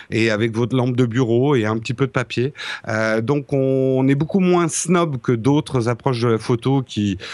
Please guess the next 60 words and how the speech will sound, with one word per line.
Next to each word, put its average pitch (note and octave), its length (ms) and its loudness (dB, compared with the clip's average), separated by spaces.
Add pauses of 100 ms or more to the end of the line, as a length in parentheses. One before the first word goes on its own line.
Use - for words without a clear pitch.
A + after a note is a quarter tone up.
(100)
où G#2 80 0
il G2 80 0
faut - 140 0
tout A#2+ 160 -2
de - 40 -6
suite C#3 160 -4
du A2 140 0
matos A2 460 0
un G2 60 -2
petit - 140 -10
peu A2 140 -2
cher. D#3 300 0 (440)
Après, B2 240 0
on D3 120 0
parle D3 240 0
aussi D#3+ 360 0
à B2 60 0
ceux D3 180 -2
qui - 140 -10
ont G#2 140 -2
du, F2 300 -2
du E2 160 -4
matos F#2+ 360 -2
plus B2 140 -6
cher, G3 240 -2
mais E3 220 2
on D#3 180 0
veut C3 220 2
vraiment D#3+ 400 0
parler C3 340 0 (840)
aux A#2+ 120 2
gens B2 160 0
qui B2+ 280 -2
aiment C#3+ 180 0
prendre C#3+ 240 -2
des B2 80 0
photos B2 260 -2
avec C3+ 140 -2
leur A#2 160 -2
smartphone. A#2+ 440 -2 (220)
Donc, G#2+ 160 -2
ça A2 100 0
peut A#2 140 0
peut-être E3+ 220 0
vous B2 120 -2
intéresser. G#2+ 460 0 (240)
Et C#3 100 2
donc, E3 220 2
la D#3 80 2
deuxième C#3+ 320 0
chose, F3+ 300 0
c'est - 180 -4
sinon, C3+ 380 -2
vous C3 160 -2
pouvez B2+ 240 -2
me A#2+ 100 -2
retrouver A#2+ 360 0
tous A#3 200 -2
les F#3 140 4
matins B2+ 340 -2